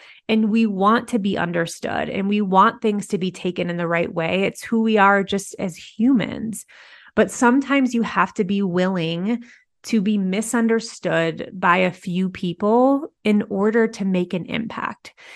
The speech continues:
in order to have your message be heard, in order to really receive things in the right way. And that's what I think is the most important lesson for me in this,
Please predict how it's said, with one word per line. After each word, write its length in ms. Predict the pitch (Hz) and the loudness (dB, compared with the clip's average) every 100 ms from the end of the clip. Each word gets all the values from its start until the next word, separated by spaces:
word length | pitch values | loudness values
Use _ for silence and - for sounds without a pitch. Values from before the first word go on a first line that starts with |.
| - | -8
in 200 | - 214 | 2 4
order 480 | 208 196 208 214 233 | 4 4 4 8 6
to 140 | 226 226 | 6 2
have 260 | 160 180 | 0 0
your 160 | 185 185 | 0 -2
message 540 | 175 165 - 170 160 | -2 -2 -4 -10 -8
be 100 | 180 | -10
heard, 460 | - - 76 - 196 - - | -8 -6 -6 -6 -12 -20 -14
in 220 | - 214 208 | -4 -2 0
order 460 | - 208 220 226 | 0 2 2 2
to 280 | 220 - 208 | 0 -4 -4
really 680 | 175 180 190 196 185 175 - | -2 -2 -2 -2 -2 -2 -6
receive 640 | - 185 196 - 226 226 226 | -10 -4 -4 -2 0 0 0
things 300 | 180 175 175 | -4 -2 -4
in 80 | |
the 100 | 175 | -4
right 260 | 170 165 - | -2 -2 -2
way. 540 | 185 240 208 170 170 | 0 2 2 2 0
And 540 | - 190 185 180 180 175 | -2 -2 2 2 0 -2
that's 300 | 190 208 - | 2 2 2
what 100 | 240 | 0
I 100 | 208 | 0
think 280 | 185 190 180 | 0 -4 -2
is 260 | 180 156 165 | -4 -4 -6
the 80 | 196 | -4
most 380 | 180 175 175 - | 0 0 -2 -4
important 540 | 175 170 180 190 180 | -6 -2 -2 -2 -4
lesson 380 | - 170 - 180 | -2 -2 -2 -4
for 180 | 170 185 | -2 -2
me 260 | 175 175 175 | -2 -2 -2
in 160 | 170 | -2
this, 320 | 170 160 165 | -2 -2 -6